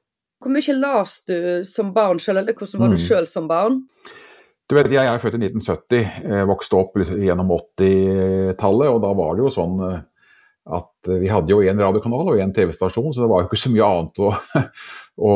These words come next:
Speaker 2: eh, så vi måtte jo ty til bøker da, hvis en skulle la seg underholde.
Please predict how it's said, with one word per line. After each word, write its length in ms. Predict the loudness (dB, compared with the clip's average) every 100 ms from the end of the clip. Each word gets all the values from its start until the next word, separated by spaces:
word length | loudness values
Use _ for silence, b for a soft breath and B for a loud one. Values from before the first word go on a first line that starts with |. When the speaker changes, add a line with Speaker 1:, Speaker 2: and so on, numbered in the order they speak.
| 4
Speaker 2:
eh, 300 | 2 0 0
så 100 | 0
vi 80 | 0
måtte 180 | 2 0
jo 60 | 0
ty 160 | -2 0
til 180 | 0 2
bøker 380 | 2 2 -2
da, 100 | -2
hvis 140 | 0 -2
en 100 | -4
skulle 220 | 0 2
la 80 | 0
seg 840 | 0 -2 -2 -2 -4 -4 -4 -4 0
underholde. 560 | 2 2 2 2 0